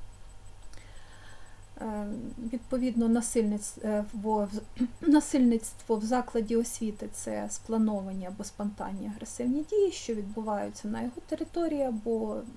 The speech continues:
за межами е, в період проходження, проведення заходів, які проводить заклад освіти,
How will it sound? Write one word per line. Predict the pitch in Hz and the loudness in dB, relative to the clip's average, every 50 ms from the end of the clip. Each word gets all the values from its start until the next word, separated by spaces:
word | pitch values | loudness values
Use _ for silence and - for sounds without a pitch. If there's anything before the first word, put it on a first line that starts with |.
| 208 214 208 | -4 -4 -4
за | 208 - 214 196 196 | -2 -2 -2 0 0
межами | 196 208 254 302 339 359 311 302 302 294 277 262 269 269 269 - - - - - - - - - - - - 233 | 0 0 -2 -2 -2 -2 0 2 2 2 2 2 0 -2 -2 -4 -8 -12 -14 -14 -16 -16 -14 -16 -16 -10 -8 -6
е, | 220 208 - 208 214 220 - - - - - | -4 -2 -2 -2 -4 -6 -8 -10 -14 -6 -4
в | |
період | - 220 226 220 208 202 - | -2 0 0 0 0 -2 -4
проходження, | - - 214 - - 220 208 190 - - 214 208 202 208 208 214 202 - 214 208 - - - | -8 -12 -12 -8 -6 -6 -4 -4 -4 -2 -2 0 0 0 -2 -2 -4 -6 -10 -12 -12 -8 -6
проведення | - 208 214 214 208 190 208 202 202 202 208 | -4 -2 0 0 0 0 -2 -2 -2 -2 -2
заходів, | 208 254 277 311 302 - 254 220 240 233 220 | -2 -2 -2 -2 -2 -4 -6 -4 -2 -2 -2
які | 214 214 - - - - | -2 -4 -6 -8 -10 -10
проводить | - - - 202 202 208 190 196 202 - | -8 -8 -6 -6 -6 -6 -6 -6 -8 -6
заклад | 196 202 196 - - - - - - | -6 -6 -6 -6 -8 -8 -8 -10 -12
освіти, | - - - 214 208 208 - - | -14 -10 -8 -8 -8 -6 -8 -10